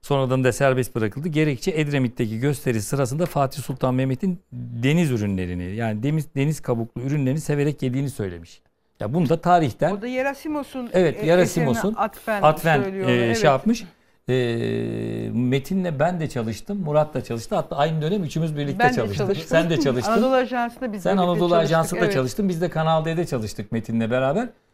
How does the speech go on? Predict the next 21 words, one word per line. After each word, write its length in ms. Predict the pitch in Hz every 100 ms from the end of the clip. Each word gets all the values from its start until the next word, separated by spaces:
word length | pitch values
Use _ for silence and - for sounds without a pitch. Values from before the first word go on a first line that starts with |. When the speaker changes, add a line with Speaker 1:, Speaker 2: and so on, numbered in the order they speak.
| _
Speaker 1:
Metin 220 | 143 143 175
şu 160 | 180
sıralarda 560 | 147 160 160 165 165 160
da 180 | 170 71
bir 200 | 78 -
oyununu 720 | 131 147 160 156 135 147 147
da 100 | 147
kullanıyor. 580 | - 135 151 214 190 107 - _ - -
E, 60 |
biz 120 | 127 139
de 100 | -
tanıtımda 480 | 143 139 156 147
söyledik. 400 | 131 160 208 151
Türkiye'nin 460 | - 127 - 143 139
en 140 | 135
yağcı 340 | 143 139 139 135
gazetecisi 560 | 127 131 135 135 139 151
kim? 160 | 175 135
Tabii 260 | 135 127
burada 240 | 127 123 123
tamamen 480 | 139 143 143 131